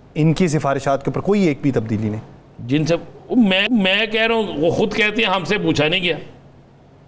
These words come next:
Speaker 2: जिनसे बजट बनाते टाइम नहीं पूछा गया, तो आप मुझे बताएं, उनकी सिफारिशात पे अमल होगा?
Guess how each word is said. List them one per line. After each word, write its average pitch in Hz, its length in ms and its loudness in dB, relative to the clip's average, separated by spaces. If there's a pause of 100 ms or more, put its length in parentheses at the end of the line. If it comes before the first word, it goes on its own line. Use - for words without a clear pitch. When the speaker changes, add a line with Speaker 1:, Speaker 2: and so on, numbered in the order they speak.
(920)
Speaker 2:
जिनसे 247 360 2
बजट 196 380 2
बनाते 190 480 0
टाइम 233 220 0
नहीं 214 100 0
पूछा 156 340 0
गया, 120 260 -2 (1300)
तो 220 60 2
आप 208 200 4
मुझे 220 180 0
बताएं, 202 300 -2
उनकी 214 260 0
सिफारिशात 185 580 0
पे 208 60 0
अमल 190 200 2
होगा? 180 680 2